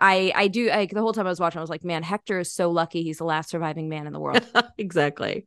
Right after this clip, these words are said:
Speaker 2: Exactly.
Speaker 1: Because that, what a, what a real "she's Barbie, he's just Ken," that dynamic is.
Speaker 2: One hundred percent. And the guy who plays Hector, if you were a Star Trek fan, is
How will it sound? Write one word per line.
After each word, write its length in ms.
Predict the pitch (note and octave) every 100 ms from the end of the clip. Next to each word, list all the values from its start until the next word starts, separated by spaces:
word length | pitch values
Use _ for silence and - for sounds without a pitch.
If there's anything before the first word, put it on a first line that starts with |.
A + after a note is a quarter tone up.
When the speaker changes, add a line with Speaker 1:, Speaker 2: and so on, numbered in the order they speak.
| -
Speaker 2:
Exactly. 500 | F#3 D3 - - A3
Speaker 1:
Because 340 | G#3 G#3+ F#3+
that, 200 | G#3 -
what 160 | G3+ A#3+
a, 80 | A#3
what 200 | G#3+ B3
a 40 |
real 340 | A#3 A3 G#3+ G3+
"she's 300 | - G#3+ F#3+
Barbie, 380 | F#3 F3+ F3
he's 220 | D#3+ E3+ -
just 200 | D#3+ -
Ken," 440 | D#3 C#3 C3+ C3 _ -
that 260 | D#3+ D3
dynamic 480 | D3+ C#3+ B2+ C3 -
is. 280 | E2+ - -
Speaker 2:
One 240 | E3+ E3+ F#3
hundred 240 | F#3 F3+
percent. 320 | F#3 F3 D#3+ -
And 260 | A3+ A3
the 60 | A3+
guy 300 | G#3+ A3+ D4
who 100 | D4
plays 260 | B3+ G#3 G3+
Hector, 380 | A#3+ - F#3 -
if 160 | D#3+
you 100 | F#3
were 120 | F3
a 40 | D#3
Star 280 | - F#3+ G#3+
Trek 260 | - C#3+
fan, 540 | - C#3+ C3 C3 D#3+ E3 - - - - _ _ _
is 600 | F#3+ G3 F#3+ F#3+ E3+ -